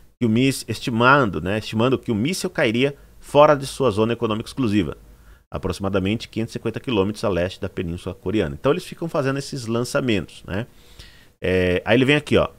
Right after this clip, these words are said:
Coreia do Norte admite que mísseis são preparo para a guerra e avisa, treino para aniquilar o inimigo, né? Então, é, são essas retóricas, né? Essas palavras robustas que ele gosta de usar, né, e tal. Claro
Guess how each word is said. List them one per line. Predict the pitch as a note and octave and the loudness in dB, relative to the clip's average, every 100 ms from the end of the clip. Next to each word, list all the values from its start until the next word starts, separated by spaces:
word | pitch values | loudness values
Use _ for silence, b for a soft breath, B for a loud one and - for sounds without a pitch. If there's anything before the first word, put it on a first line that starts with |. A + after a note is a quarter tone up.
| b b b - | b b b 0
Coreia | C3+ B2+ C#3 G3+ | 6 8 10 6
do | G#3 | 4
Norte | D#3+ B2 B2+ B2+ | 8 8 6 -2
admite | B2 G#2 B2+ - | 0 2 0 -2
que | - | -4
mísseis | A#2+ C3+ G3 - C3+ | 0 2 0 -2 -2
são | - C#3+ | 0 -2
preparo | - F#3+ - E3 G3+ B3 | 0 -2 4 6 6 2
para | A#3 G3 F#3 | 0 -2 0
a | |
guerra | G#2 F2+ D#2 D2+ - _ - _ | 0 0 0 -10 -18 _ -20 _
e | - | 4
avisa, | C#3+ B2 G#2+ E2 F2 - - - - - | 6 6 4 2 -6 -14 -20 -20 -20 -8
treino | A2+ D3 E3+ D#3+ | 2 4 4 2
para | D#3 D3 | 4 4
aniquilar | C3+ C3+ C#3 G2+ G2+ G#2 | 2 -2 0 4 4 4
o | |
inimigo, | G#2+ G#2+ D#2 C2+ | 2 0 -2 -4
né? | F2 | -6
Então, | A2 - F#3+ D3 - | -4 -2 -2 -4 -10
é, | - D2+ D2+ - _ _ _ _ b b b _ | -6 -2 -2 -4 _ _ _ _ b b b _
são | G#3 | 0
essas | G#3 G3 E3 | 2 0 0
retóricas, | E3+ - A#2+ G2+ F#2 F2+ | -2 6 6 6 4 -2
né? | A2 | -2
Essas | A2 G#2+ - | -4 -8 -4
palavras | G2+ F2 F#2+ E2 E2 D2 | -2 0 -2 -2 -6 -6
robustas | D2+ D#2+ E2 F#2 A#2+ - D#2 - | -8 -6 0 0 0 -4 -12 -10
que | F2 | -8
ele | E2+ | -6
gosta | D#2+ F2 - D#2+ | -4 -4 -4 -6
de | E2+ | -6
usar, | D2+ C2+ F#2 F#2 D2+ | -6 -4 -2 -2 -4
né, | F2+ | -8
e | E2+ | -8
tal. | - F2 G2+ - - b b b b - | -6 -2 -2 -4 -20 b b b b 2
Claro | C#3+ C#3 F2 | 6 6 4